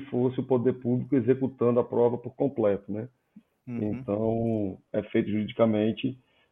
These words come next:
Speaker 1: uma, uma P P P com a prefeitura, né? É pra que se, que a gente execute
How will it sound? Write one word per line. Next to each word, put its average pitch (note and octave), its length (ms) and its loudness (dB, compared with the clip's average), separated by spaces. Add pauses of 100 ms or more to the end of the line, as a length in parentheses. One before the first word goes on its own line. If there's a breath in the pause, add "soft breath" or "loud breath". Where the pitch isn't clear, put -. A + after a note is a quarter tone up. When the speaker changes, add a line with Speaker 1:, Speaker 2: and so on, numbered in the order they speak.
(140)
Speaker 1:
uma, A2 260 4
uma G#2 180 2
P A2+ 120 2
P A#2+ 160 4
P B2+ 460 4 (760)
com A2 180 4
a A2 60 4
prefeitura, A2 680 0 (380)
né? A#2 320 -4 (580)
É - 80 -8
pra G#2 240 4
que - 140 -8
se, - 280 -4
que A#2 160 4
a A2+ 60 6
gente A2+ 240 0
execute A#2+ 1000 4